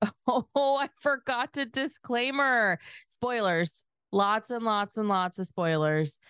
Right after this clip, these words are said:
So, apologies. And also, that's your warning. Season one was brilliant. From the writing to the acting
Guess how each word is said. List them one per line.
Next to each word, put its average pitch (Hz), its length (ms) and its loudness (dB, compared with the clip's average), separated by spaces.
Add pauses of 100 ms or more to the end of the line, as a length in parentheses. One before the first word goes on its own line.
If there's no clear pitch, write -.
(300)
So, 165 800 0 (1500)
apologies. 190 840 0 (360)
And 185 260 -2
also, 185 720 -2 (880)
that's 139 280 -2
your 143 100 2
warning. 135 540 2 (1300)
Season 311 600 -2
one 277 300 2
was 247 220 0
brilliant. 196 1080 0 (360)
From 156 340 4
the 156 120 6
writing 277 600 2 (120)
to 180 160 0
the 254 140 -2 (120)
acting 247 580 -2